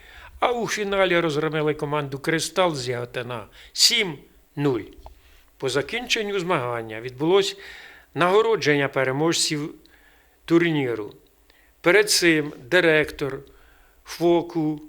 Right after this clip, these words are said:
фізкультурно-оздоровчого комплексу Віктор Лисенко отримав подяку Київської асоціації футболу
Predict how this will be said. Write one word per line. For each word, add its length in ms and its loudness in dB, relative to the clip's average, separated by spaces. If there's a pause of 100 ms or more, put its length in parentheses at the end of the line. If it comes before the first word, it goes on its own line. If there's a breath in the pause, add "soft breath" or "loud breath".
(160)
фізкультурно-оздоровчого 1120 0
комплексу 720 -6 (920 loud breath)
Віктор 360 2
Лисенко 520 0
отримав 520 0
подяку 760 2
Київської 680 0
асоціації 680 -4 (100)
футболу 600 -2